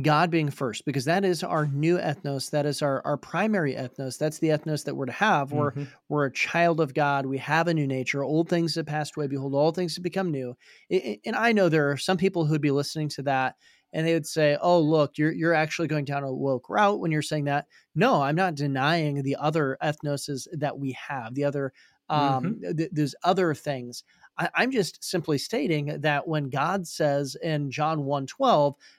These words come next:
Speaker 1: "But as many as received him, to them he gave the right to become children of God, to those who believe on his name," that God meant what he said and he said what he meant, and we did become a child of God. That in John three, when it talks about being born again,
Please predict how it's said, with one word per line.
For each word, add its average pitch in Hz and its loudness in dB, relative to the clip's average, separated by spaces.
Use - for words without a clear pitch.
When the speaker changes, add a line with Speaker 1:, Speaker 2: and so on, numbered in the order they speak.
Speaker 1:
"But 156 4
as 156 -2
many 160 0
as 151 -2
received 156 0
him, 160 -4
to 147 -8
them 151 0
he 147 -2
gave 147 -2
the 135 -4
right 139 2
to - -18
become 139 -6
children 139 -6
of 135 -4
God, 143 0
to 143 -12
those 139 -4
who 139 -4
believe 131 -4
on 117 -10
his 120 -14
name," 160 0
that 165 0
God 165 2
meant 156 -2
what 180 -2
he 165 2
said 151 -2
and 135 -6
he 123 -10
said 135 -6
what 147 -2
he 190 -2
meant, 135 -4
and 143 -6
we 139 0
did 156 -2
become 160 -2
a 143 -2
child 113 -10
of 123 -18
God. 151 2
That 131 -2
in 147 -6
John 151 0
three, 196 -2
when 131 -4
it - -14
talks 156 -6
about 147 0
being 151 0
born 151 0
again, 147 0